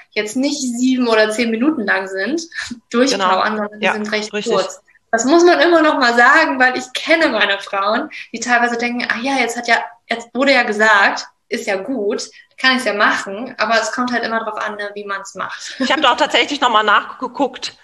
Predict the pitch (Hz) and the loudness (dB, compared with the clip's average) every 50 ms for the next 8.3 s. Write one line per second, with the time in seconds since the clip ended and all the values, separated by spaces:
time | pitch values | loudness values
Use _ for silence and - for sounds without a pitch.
0 | _ _ _ _ _ - 247 262 262 - - 285 262 254 254 247 233 233 - - | _ _ _ _ _ -4 -2 -2 -2 0 0 0 0 0 0 -2 -4 -6 -10 -10
1 | 196 180 220 233 226 220 214 269 285 - 247 254 247 214 220 214 220 214 214 220 | -8 -4 0 2 2 2 2 0 -2 -4 -6 -6 -4 -2 0 0 -2 -2 -2 -6
2 | 220 240 262 277 269 254 240 220 208 214 208 208 202 202 - 196 247 269 311 - | -6 -6 -6 -8 -6 -6 -6 -4 -4 -2 0 0 -2 -2 -2 -2 0 0 -2 -2
3 | - 208 220 262 277 - - - 214 208 208 208 - - - - - _ _ _ | -2 -2 -2 -2 -4 -8 -10 -10 -10 -10 -10 -14 -18 -20 -20 -20 -20 _ _ _
4 | _ - 196 202 202 202 196 202 196 196 196 196 196 196 _ _ _ _ - - | _ -2 0 0 0 0 -2 -4 -8 -10 -10 -12 -14 -18 _ _ _ _ -20 -12
5 | _ - 220 214 202 202 - - 294 339 381 - - 175 185 214 262 330 - - | _ -4 0 0 0 -2 -2 -4 -2 -2 -2 0 2 2 4 4 2 2 -2 -4
6 | - 196 208 190 196 185 208 - - 226 226 - 202 196 - 220 202 202 208 226 | -2 -2 0 0 2 0 0 2 2 2 2 2 2 2 2 2 2 4 4 2
7 | 247 233 208 214 233 220 220 - - - 240 240 247 - - - - 311 302 - | 2 2 4 4 4 6 4 2 2 0 -2 -2 -6 -8 -6 -2 0 0 0 0
8 | - 311 302 294 285 294 | 0 0 0 0 0 -2